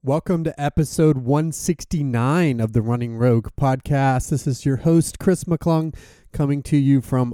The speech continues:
Austin, Texas. Excited to be with you today. We've got a couple things on the agenda. One, we've got some introductory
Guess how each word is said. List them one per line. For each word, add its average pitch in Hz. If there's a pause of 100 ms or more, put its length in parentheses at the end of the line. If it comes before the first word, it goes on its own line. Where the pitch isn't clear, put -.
Austin, 135
Texas. 135 (380)
Excited 127
to 131
be 127
with 131
you 131
today. 139 (680)
We've 123
got 127
a 117
couple 165
things 151
on 143
the 135
agenda. 135
One, 131
we've 123
got 131
some 127
introductory 139